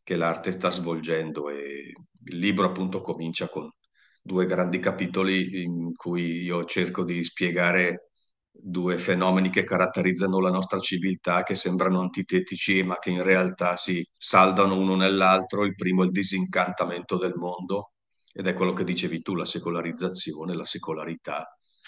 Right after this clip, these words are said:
eh, questa, insomma, rinuncia, eh, dei saperi forti della nostra civiltà a un pensiero della trascendenza che è diventato anche alfabeto comune del cittadino ordinario.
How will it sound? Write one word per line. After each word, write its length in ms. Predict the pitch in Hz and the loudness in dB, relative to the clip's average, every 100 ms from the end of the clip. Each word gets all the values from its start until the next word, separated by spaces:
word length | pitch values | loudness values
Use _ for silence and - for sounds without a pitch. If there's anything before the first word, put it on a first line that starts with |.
| - _ _ - | -20 _ _ -12
eh, 500 | 87 80 78 78 80 | -10 -8 -8 -10 -10
questa, 600 | - 78 - 76 73 73 76 | -8 -10 -4 -4 -4 -10 -8
insomma, 360 | 76 95 90 | -4 0 4
rinuncia, 840 | 92 95 95 101 95 101 95 - - | 4 6 6 4 4 6 6 4 -4
eh, 360 | 90 85 82 87 | -2 -2 -4 0
dei 180 | 92 | 2
saperi 480 | 92 98 92 101 98 | 4 2 4 4 4
forti 340 | 92 101 101 98 | 4 4 4 4
della 240 | 101 95 | 4 6
nostra 320 | 95 98 95 | 4 -2 -2
civiltà 880 | 92 95 92 92 - 107 92 82 80 | 0 0 2 0 2 4 4 2 -4
a 80 | 82 | -6
un 100 | 85 | -2
pensiero 500 | 95 90 - 95 95 | 0 0 2 2 4
della 180 | 95 92 | 2 0
trascendenza 840 | 92 - 95 92 85 - - 104 - | -2 -2 -2 0 -2 -2 -6 -6 -2
che 120 | 92 | 0
è 20 | |
diventato 580 | 90 87 87 85 80 80 | 0 0 0 0 -2 -2
anche 220 | 82 - | -4 -4
alfabeto 480 | 85 92 82 - 87 | -2 -2 -2 -4 -6
comune 460 | 92 80 85 85 - | -6 -6 -6 -8 -10
del 240 | - 82 | -4 -2
cittadino 960 | - 87 87 82 85 82 80 76 73 - | -2 -4 -2 -2 0 -2 -4 -6 -10 -4
ordinario. 920 | 90 87 92 85 85 80 87 101 107 | -2 0 0 2 2 2 2 0 -2